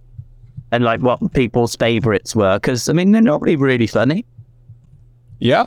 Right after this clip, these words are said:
Speaker 1: Yeah, I, I'm really, really good. So I, I, I do, not all of them, of course, but there's normally some pretty funny ones and full of celebrities and everything. So, um,
Speaker 2: I, I didn't know that you were, uh,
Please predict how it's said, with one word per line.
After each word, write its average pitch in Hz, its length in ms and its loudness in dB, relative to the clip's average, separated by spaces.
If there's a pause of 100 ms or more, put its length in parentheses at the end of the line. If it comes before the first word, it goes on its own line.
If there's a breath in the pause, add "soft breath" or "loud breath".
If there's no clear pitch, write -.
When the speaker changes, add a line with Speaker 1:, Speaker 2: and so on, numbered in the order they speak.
Speaker 1:
Yeah, 175 600 0
I, 170 160 0
I'm 160 180 -4
really, 165 340 2
really 151 260 2
good. 175 200 -2
So 156 100 0
I, 156 360 -2
I, 165 140 0
I 151 40 0
do, 170 400 -2 (260)
not 165 160 0
all 139 220 0
of 113 60 -2
them, 110 160 0
of 104 140 -4
course, 117 200 0
but 165 200 -4
there's 180 180 -2
normally 185 320 0
some 113 240 -2
pretty 110 260 0
funny 107 280 0
ones 95 420 0
and 117 240 2 (140)
full 147 160 0
of 107 80 -4
celebrities 101 560 -2
and 92 100 2
everything. 98 380 -2
So, 98 260 0 (540)
um, 117 420 0 (180)
Speaker 2:
I, 127 920 0 (360)
I 139 100 0
didn't 165 240 0
know 151 160 2
that 151 160 0
you 117 240 2
were, 110 300 2
uh, 107 380 2